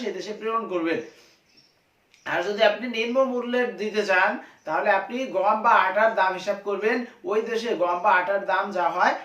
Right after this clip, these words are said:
আপনি এই আপনার যেখানে গরিব মানুষেরা রয়েছে সেখানে প্রেরণ করবেন। আমি মনে হয় খুব সংক্ষিপ্তভাবে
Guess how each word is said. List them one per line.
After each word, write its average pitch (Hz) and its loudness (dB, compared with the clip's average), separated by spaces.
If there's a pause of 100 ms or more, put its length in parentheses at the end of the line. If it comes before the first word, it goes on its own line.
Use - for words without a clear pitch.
(120)
আপনি 175 -8 (500)
এই 170 -4
আপনার 185 0 (100)
যেখানে 190 -6
গরিব 180 -2
মানুষেরা 190 -2
রয়েছে 196 -4 (280)
সেখানে 196 -6 (100)
প্রেরণ 180 -2 (100)
করবেন। 120 -10 (280)
আমি 170 -8
মনে 208 0
হয় 226 0
খুব 226 -8
সংক্ষিপ্তভাবে 190 -4